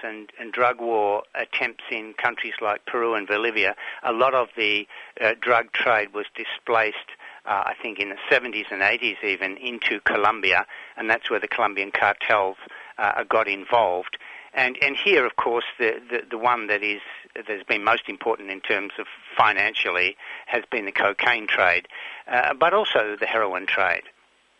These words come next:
And then that's been displaced onwards again to Mexico and now to Central America. So it's, um, the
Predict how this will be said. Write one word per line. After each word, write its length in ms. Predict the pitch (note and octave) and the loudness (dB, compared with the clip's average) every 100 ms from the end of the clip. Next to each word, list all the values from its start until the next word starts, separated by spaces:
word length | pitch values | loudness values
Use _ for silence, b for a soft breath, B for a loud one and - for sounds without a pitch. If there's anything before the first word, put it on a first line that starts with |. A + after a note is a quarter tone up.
| _ _ _ - | _ _ _ -2
And 140 | B2+ | 2
then 160 | C#3+ C#3+ | 4 4
that's 220 | C#3+ - | 2 2
been 180 | C3 A#2+ | -2 0
displaced 640 | A#2 - - A#2 A#2 - | 0 -2 2 2 2 2
onwards 380 | A#2 A#2 G#2 G2 | 0 2 -4 -2
again 380 | A#2 G#2+ G2+ G2+ - | -2 0 -2 -2 -2
to 160 | G#2 F#2+ | 0 2
Mexico 640 | A2 - - - A2 G#2+ - | 0 0 -4 2 4 4 0
and 180 | G2 | -2
now 140 | G2 F#2+ | 0 -2
to 160 | - G#2+ | -2 -6
Central 320 | G#2+ F#2 G2 F2 | -6 -4 -4 0
America. 560 | F#2 G2 F2+ - - - | 2 2 0 -4 -8 -2
So 220 | - F2+ | 0 0
it's, 240 | G2 F#2+ - - | 0 -6 -6 -2
um, 320 | G2+ F2+ F2 F2 - B B - | 0 0 -4 -14 -18 B B -8
the 400 | G2 F#2+ F#2 | -6 -4 -6